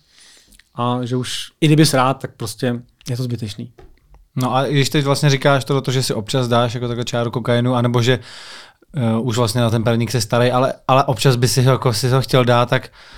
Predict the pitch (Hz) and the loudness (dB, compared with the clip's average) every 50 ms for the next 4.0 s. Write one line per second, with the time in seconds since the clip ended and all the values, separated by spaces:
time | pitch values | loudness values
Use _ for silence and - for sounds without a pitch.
0 | - - - - - - _ - - _ _ _ - - _ _ _ _ - - | -18 -16 -16 -18 -20 -20 _ -20 -20 _ _ _ -20 -20 _ _ _ _ -2 2
1 | 170 185 196 202 175 - 151 147 - - 131 123 120 127 110 - - - 131 127 | 2 4 4 4 2 2 2 2 4 2 2 4 2 0 0 -2 -2 0 2 2
2 | 127 123 127 123 - - - _ _ _ - 143 - - - 147 143 127 - - | 2 2 0 -6 -14 -20 -20 _ _ _ -8 -6 -4 0 2 2 2 4 4 4
3 | 147 143 - 156 147 143 120 110 117 110 113 113 117 117 117 113 113 117 127 143 | 2 4 2 0 -2 0 0 0 0 0 0 0 0 2 2 2 2 0 0 -2